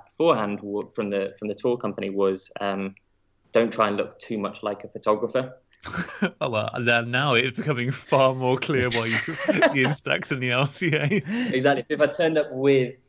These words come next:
Speaker 1: the full, uh, O M one setup with all the various lenses and things, uh, in my old traditional brown leather case, it might have been a bit suspicious. So,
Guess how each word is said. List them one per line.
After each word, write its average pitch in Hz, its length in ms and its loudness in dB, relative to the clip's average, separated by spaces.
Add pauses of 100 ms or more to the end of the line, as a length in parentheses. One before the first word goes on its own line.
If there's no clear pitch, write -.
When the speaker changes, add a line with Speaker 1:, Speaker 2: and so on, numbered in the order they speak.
(140)
Speaker 1:
the 127 60 -4
full, 120 480 2
uh, 107 280 2
O 123 140 8
M 117 180 4
one 110 180 0
setup 113 380 -4
with 110 120 -6
all 107 100 0
the 107 80 -6
various 107 300 2
lenses 110 380 -4
and 107 140 -10
things, 107 360 -4
uh, 107 260 -6 (300)
in 117 80 -4
my 110 140 4
old 107 280 4 (340)
traditional 113 640 0 (180)
brown 113 280 4
leather 110 180 0
case, 110 360 -4
it 113 60 -10
might 117 100 -4
have - 100 -8
been 107 100 -4
a - 40 -6
bit 92 100 -6
suspicious. - 420 0
So, 110 200 2